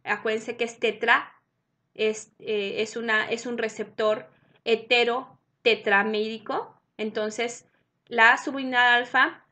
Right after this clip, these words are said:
está unida por puentes disulfuro. La subunidad beta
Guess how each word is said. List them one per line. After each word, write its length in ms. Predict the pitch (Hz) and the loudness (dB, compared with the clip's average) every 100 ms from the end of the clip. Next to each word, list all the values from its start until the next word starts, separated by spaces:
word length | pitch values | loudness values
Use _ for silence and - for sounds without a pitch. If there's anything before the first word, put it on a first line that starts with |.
| _ - | _ -10
está 300 | 202 214 220 | -8 -4 -2
unida 340 | 226 220 220 | 0 -2 -2
por 200 | 202 202 | -6 -4
puentes 380 | 220 233 240 240 | -4 -4 -4 -6
disulfuro. 800 | 233 254 247 285 254 294 494 - _ _ _ _ _ _ _ _ - _ _ - | -10 -12 -12 -10 -6 -6 -6 -14 _ _ _ _ _ _ _ _ -20 _ _ 0
La 200 | 240 240 | 2 2
subunidad 680 | 269 247 247 233 226 220 | -4 -8 -8 -2 -2 -2
beta 580 | 226 226 226 - - - | -2 -2 0 -2 -2 -6